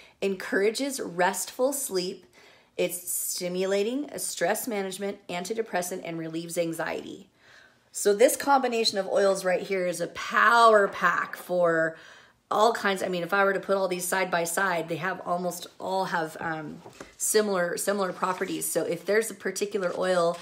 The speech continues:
that smells better to you, or there's a couple that maybe, um, really encourage you to have better digestion or things like that, citrus oils are a great way to go. Good morning, Shelly. Hey, Leanne.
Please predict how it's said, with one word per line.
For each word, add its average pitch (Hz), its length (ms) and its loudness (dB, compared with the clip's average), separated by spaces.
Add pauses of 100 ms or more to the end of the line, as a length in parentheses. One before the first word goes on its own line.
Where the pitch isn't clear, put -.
(280)
that 180 220 0
smells 196 560 2
better 175 440 0
to 233 160 -6
you, 254 440 -2
or 175 480 2 (280)
there's 185 200 -2
a 180 40 -8
couple 202 400 -2
that 180 200 0
maybe, 180 500 -6
um, 160 500 -4 (300)
really 190 460 0 (300)
encourage 185 520 -2
you 185 140 -2
to 185 120 -6
have 175 200 -4
better 170 180 -4
digestion 170 840 -4
or - 80 -8
things 180 280 -6
like 180 200 -2
that, 170 260 -4 (180)
citrus 214 440 0
oils 170 300 0
are 165 120 -2
a 160 40 -8
great 165 300 0
way 160 140 -2
to 156 80 -6
go. 147 220 -4
Good 214 120 -2
morning, 233 220 -2
Shelly. 190 560 0 (200)
Hey, 190 180 0
Leanne. 208 560 0